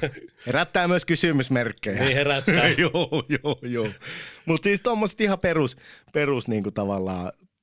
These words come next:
Speaker 2: tavallaan kuuti. Mä oon aina välillä miettinyt, et tiedät sä, joskus varsinkin nuorempaan kelas, kelas silloin sanotaan oli joku kahdeksantoista, yhdeksäntoista, parikymppinenkin. Et, et tiedät sä, et, et pitäisiköhän pukeutua jotenkin siistimmin, tiedät sä, et,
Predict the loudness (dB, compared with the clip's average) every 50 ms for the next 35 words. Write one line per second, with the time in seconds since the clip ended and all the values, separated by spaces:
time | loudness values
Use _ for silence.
0 | _ _ _ -6 -4 -2 -2 0 -2 -2 -4 -4 -6 -8 -6 -2 0 0 2 2
1 | 2 2 2 2 2 2 2 2 0 0 -2 -4 -4 -2 -2 -2 -4 _ -18 -20
2 | -20 -20 -20 -20 -20 _ -8 -8 -4 -2 0 0 0 -2 -2 -6 -2 -2 0 0
3 | 2 0 2 2 2 2 2 0 0 -2 -2 -2 -2 -4 -4 -4 -4 -2 -2 -4
4 | -6 _ -20 _ _ _ _ _ _ _ _ _ _ _ -20 -10 -6 -4 -2 -2
5 | -4 -4 -4 -4 -4 -2 -2 -2 -2 -2 -2 -2 0 0 -2 -2 -2 -6 -6 -4
6 | -2 -2 -2 -4 -4 -6 -6 -4 -4 -4 -4 -2 -2 -2 -2 -4 -4 -8 -6 -4
7 | -4 -4 -4 _ -4 -2 -2 -2 -2 -2 -2 -4 -4 -4 -6 -8 -8 -6 -8 -14
8 | -16 _ _ _ _ _ -20 -20 -20 -20 -20 _ _ _ -16 -16 -16 _ _ -18
9 | -18 _ -10 -10 -10 -8 -8 -8 -8 -10 _ _ _ _ -20 _ -4 -4 -4 -2
10 | -2 -6 -4 -4 -6 -4 -2 -4 -4 -2 -4 -4 -4 -4 -6 -8 -10 -10 -12 -6
11 | -4 -4 -4 -4 -6 -6 -6 -6 -6 -6 -8 -10 -10 -10 -10 -10 -10 -10 -10